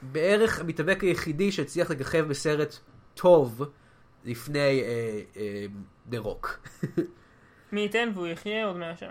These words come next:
Speaker 1: הוא מת, אז זה מה
Speaker 2: אה.
Speaker 1: שאני מנסה להסביר
Speaker 2: אה.
Speaker 1: עכשיו. אה,
Speaker 2: לא, לא הקשבתי
Speaker 1: לא
Speaker 2: בכלל.
Speaker 1: הקשבת לי בכלל.
Speaker 2: בכלל.
Speaker 1: אוקיי, אז, אה,
Speaker 2: חשבתי
Speaker 1: אז אני
Speaker 2: שהוא
Speaker 1: רק ס-, די ריב, ה-, הסרט, אה, יש לו, אה, משקפי שמש מיוחדות,
Speaker 2: Mm.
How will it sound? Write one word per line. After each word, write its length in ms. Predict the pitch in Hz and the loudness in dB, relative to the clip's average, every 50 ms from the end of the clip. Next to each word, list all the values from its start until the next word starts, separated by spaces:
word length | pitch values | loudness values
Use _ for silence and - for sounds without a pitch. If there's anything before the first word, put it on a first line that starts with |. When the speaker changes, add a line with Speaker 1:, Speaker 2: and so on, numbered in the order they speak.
| - - | -14 -8
Speaker 1:
הוא 120 | - 135 135 135 | -6 -4 -2 0
מת, 320 | 147 131 - - - - - | 0 0 -2 -4 -10 -16 -14
אז 80 | 117 107 | -8 -6
זה 60 | 113 | -4
מה 60 | 92 | -4
Speaker 2:
אה. 40 | - | -4
Speaker 1:
שאני 100 | - 127 | -4 -6
מנסה 200 | 113 104 - 117 | -8 -6 -4 -4
להסביר 340 | 107 98 101 95 95 92 - | -4 -4 -6 -8 -10 -10 -10
Speaker 2:
אה. 60 | - | -10
Speaker 1:
עכשיו. 220 | - - - - - - - - - - - - - 131 | -12 -12 -12 -14 -14 -16 -20 -20 -20 -20 -20 -8 -2 2
אה, 420 | 131 131 127 127 127 123 123 - - - - - | 4 4 4 4 4 4 4 2 0 -4 -8 -8
Speaker 2:
לא, 280 | 190 185 185 185 185 190 | -6 -4 -4 -4 -4 -4
לא 60 | 190 | -6
הקשבתי 360 | 190 180 - 190 175 170 - | -6 -6 -6 -8 -8 -6 -2
Speaker 1:
לא 140 | 151 143 156 | 2 2 2
Speaker 2:
בכלל. 180 | 151 - - 127 | 2 2 2 0
Speaker 1:
הקשבת 140 | 113 - - | 0 0 -2
לי 120 | 117 107 | -4 -4
בכלל. 140 | 98 - - - | -4 -4 -4 -4
Speaker 2:
בכלל. 280 | - 180 170 175 87 - - - | -4 -6 -6 -6 -8 -8 -4 0
Speaker 1:
אוקיי, 300 | 147 143 - - 98 101 - - | 0 0 0 -2 -6 -8 -6 -2
אז, 320 | 131 135 139 139 123 127 147 | 0 2 2 2 2 2 2
אה, 300 | 143 139 135 135 135 135 131 | 4 6 8 8 6 6 4
Speaker 2:
חשבתי 180 | - - 180 143 | 0 -2 0 0
Speaker 1:
אז 100 | 147 180 | 2 2
אני 80 | 180 | 6
Speaker 2:
שהוא 100 | 196 214 | 8 8
Speaker 1:
רק 60 | 233 | 8
ס-, 80 | - 233 | 8 6
די 360 | 220 165 143 156 202 226 233 233 | 4 4 6 6 6 6 6 4
ריב, 260 | 247 247 233 196 180 165 - - | 2 2 2 0 0 -4 -4 0
ה-, 320 | 135 143 143 139 - 135 | 2 2 2 2 2 -2
הסרט, 460 | 123 - - 185 180 175 180 170 175 - | -8 -4 0 2 4 4 4 2 2 0
אה, 240 | 135 139 135 135 - - | 0 2 2 2 0 -2
יש 320 | 135 143 143 139 - - | -2 -2 -2 -2 -2 0
לו, 180 | 165 143 131 123 | 0 0 2 2
אה, 140 | 110 113 113 117 | 0 -2 -4 -4
משקפי 460 | 117 117 117 - - - - 165 151 | -6 -8 -8 -10 -8 -4 -2 -2 -2
שמש 340 | - - 151 160 175 175 202 | -2 -2 -4 -4 -4 -4 -2
מיוחדות, 640 | 196 185 175 - 196 180 190 196 220 247 - - | -4 -2 -2 -2 0 2 4 4 4 2 0 -6
Speaker 2:
Mm. 40 | - | -18